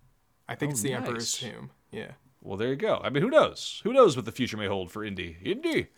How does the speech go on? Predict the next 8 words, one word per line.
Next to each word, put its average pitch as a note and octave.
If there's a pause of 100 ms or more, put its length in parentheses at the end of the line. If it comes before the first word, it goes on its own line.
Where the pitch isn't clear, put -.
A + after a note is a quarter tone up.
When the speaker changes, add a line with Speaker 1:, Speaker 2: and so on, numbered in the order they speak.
(100)
Speaker 1:
They're C3
also E3+
making -
a -
new F3+
Speaker 2:
Um, A#3
Speaker 1:
game, A#2 (500)
Bethesda. D#3